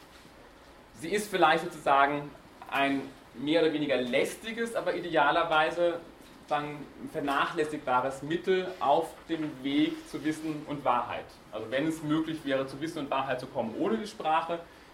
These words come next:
wäre das sicherlich der, der bessere Weg. Das wäre die Konsequenz daraus. Ähm,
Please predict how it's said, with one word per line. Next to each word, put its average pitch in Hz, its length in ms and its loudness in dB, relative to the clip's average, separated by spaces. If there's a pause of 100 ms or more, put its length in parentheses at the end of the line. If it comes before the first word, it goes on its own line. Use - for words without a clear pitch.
(220)
wäre 143 160 4
das 147 80 -6
sicherlich 151 240 -8
der, 151 120 -6 (340)
der 139 80 4
bessere 143 420 0
Weg. 101 240 -6
Das 104 100 -10
wäre 127 140 -2 (760)
die 135 60 -10
Konsequenz 127 500 -4
daraus. - 360 -2 (1160)
Ähm, 127 320 2